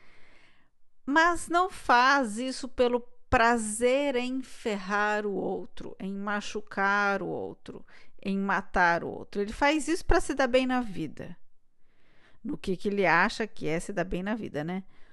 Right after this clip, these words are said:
O sociopata é tudo isso, mas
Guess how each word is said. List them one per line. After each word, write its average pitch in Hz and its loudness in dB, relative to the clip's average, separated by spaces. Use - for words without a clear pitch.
O 349 4
sociopata - 0
é 254 6
tudo 415 4
isso, 196 0
mas 220 0